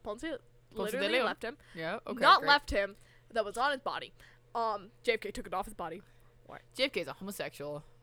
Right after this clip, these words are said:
Speaker 1: Uh, but before Ponce died, uh, J F K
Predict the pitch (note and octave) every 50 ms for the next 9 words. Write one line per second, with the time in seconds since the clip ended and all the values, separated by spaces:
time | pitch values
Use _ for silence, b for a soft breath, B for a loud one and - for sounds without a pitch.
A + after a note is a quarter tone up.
0 | - B B B B B B B B B B - A#3 A3+ G#3+ G3+ G3+ - - -
1 | b b b b b b b - - - - - C4+ B3+ - - - C4+ C4 -
2 | - D4+ D4+ D#4 D#4+ E4 E4 D#4 - - - C4+ C4 B3+ A#3 - - B3+ A#3 G#3
3 | G3+ G#3 G#3 G#3 - b b b b b b - A3 G3+ F#3+ E3+ D3+ G#2 - -
4 | A3 G#3+ G#3+ A3 - - A3 G#3 G#3 G#3 A3